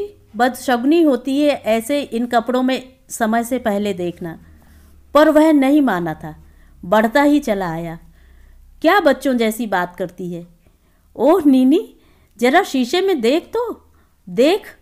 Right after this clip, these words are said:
बेड कवर उतार फेंक वह उसे फिर शीशे के सामने ले आया था। रविवार के अपने गहरी स्लेटी सूट, सफ़ेद माया लगी कमीज में था रेजी,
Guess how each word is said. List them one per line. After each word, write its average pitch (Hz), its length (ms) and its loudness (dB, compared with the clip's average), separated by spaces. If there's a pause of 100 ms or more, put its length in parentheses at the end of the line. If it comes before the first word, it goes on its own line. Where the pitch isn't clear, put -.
(720)
बेड 262 340 4
कवर 294 240 0
उतार 240 500 0
फेंक 285 300 -4 (280)
वह 247 220 0
उसे 254 260 -2
फिर 294 200 -4
शीशे 240 400 -6
के 233 120 -6
सामने 196 380 -6
ले 180 200 -6
आया 156 240 -8
था। 170 200 -18 (880)
रविवार 226 640 2
के 330 300 0
अपने 277 440 0
गहरी 233 440 0
स्लेटी 233 500 -2
सूट, 277 360 -4 (180)
सफ़ेद 233 540 -2
माया 226 320 4
लगी 240 320 0
कमीज 220 440 -2
में 214 140 -4
था 202 160 -8
रेजी, 165 420 -6